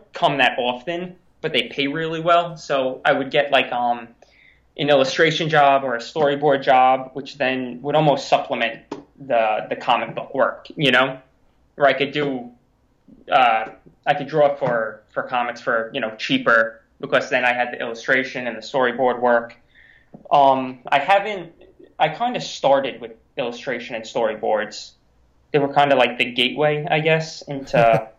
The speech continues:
<laughs> not the business, 'cause it's kind of a completely different thing, but just the professional aspect of drawing, you know, as your job. So it kinda teaches you, I guess, time management and,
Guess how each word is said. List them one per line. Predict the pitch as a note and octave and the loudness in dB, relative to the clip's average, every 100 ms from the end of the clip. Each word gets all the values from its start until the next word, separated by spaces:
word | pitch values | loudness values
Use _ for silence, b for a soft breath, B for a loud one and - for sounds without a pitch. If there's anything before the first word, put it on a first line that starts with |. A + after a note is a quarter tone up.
| _ _ _ _ | _ _ _ _
<laughs> | _ _ _ _ _ | _ _ _ _ _
not | A3+ | 2
the | A3+ | 2
business, | C3 D#3+ C#3 B2 | 0 0 0 -6
'cause | E3+ | -6
it's | - | -8
kind | - G3 | -4 -2
of | C3 | -2
a | |
completely | - C3 - D#3+ D3+ B2 | -10 -18 -8 -8 -6 -4
different | C3 C3+ C3 A2+ | -4 -4 -8 -10
thing, | - C3+ A#2 | -4 -2 -2
but | A#2 A#2 | -4 -4
just | - E3+ - | 0 -2 0
the | D3+ | -4
professional | - E3+ - - D3 - D3 B2+ A2+ C3 | -2 -4 -4 0 0 0 -2 0 0 0
aspect | A#2+ - - B2+ - | 0 -2 -6 -6 -6
of | C3 A#2 A#2 - | -6 -4 -6 -10
drawing, | C3 A#2+ A#2 A2 A2 - | -4 0 0 -4 -8 -12
you | C#3+ | -4
know, | C3 B2+ B2+ | 0 0 2
as | B2+ A#2 A2+ - - - _ | 2 0 -2 -14 -18 -20 _
your | C3+ A#2+ | -6 -4
job. | A#2+ A2 G#2+ G#2 - _ - - _ _ _ _ _ _ _ _ - | 0 2 2 -2 -8 _ -18 -18 _ _ _ _ _ _ _ _ -18
So | - C#3+ | -2 -2
it | - | 2
kinda | E3 C#3+ - _ | 2 2 -2 _
teaches | - D3 C3+ B2+ | -8 -8 -6 0
you, | A#2+ | 0
I | |
guess, | A2+ A#2 - - _ | 0 -4 -8 -18 _
time | - B2 B2 | 0 0 2
management | A#2+ A#2+ A#2+ B2+ A#2+ A#2 | -2 -2 -10 -8 -8 -6
and, | A2+ G#2+ G#2+ | -12 -14 -20